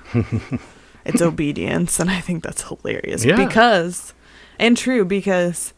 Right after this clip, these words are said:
Speaker 2: there's plenty of times where we get judgy with people and we're like, "Gee, they think they're holier than thou," and sometimes people are holier than thou, I'm just saying. But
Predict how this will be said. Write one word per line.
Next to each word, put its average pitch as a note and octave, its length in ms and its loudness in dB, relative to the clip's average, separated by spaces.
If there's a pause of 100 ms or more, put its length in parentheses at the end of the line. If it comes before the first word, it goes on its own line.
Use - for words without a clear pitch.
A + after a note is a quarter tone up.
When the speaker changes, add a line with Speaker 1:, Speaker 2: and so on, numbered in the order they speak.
(380)
Speaker 2:
there's G3 240 4
plenty G#3+ 280 0
of F3 60 0
times F#3+ 320 2
where E3+ 140 2
we F3 160 2
get E3 180 0
judgy E3+ 340 2
with D#3 160 -6
people D#3 300 -6
and D3+ 100 -6
we're D3+ 160 -4
like, D3 320 -6
"Gee, F3+ 220 -2
they D3 240 -2
think C#3+ 300 -6
they're D#3+ 180 0
holier - 480 -4
than - 220 -6
thou," B2 320 -4
and E3 160 -6
sometimes D3+ 400 -4
people A#2+ 180 -6
are - 220 -2
holier - 440 -8
than B2 180 -8
thou, - 140 -6
I'm - 140 -6
just - 180 -14
saying. - 380 -10 (380)
But - 420 2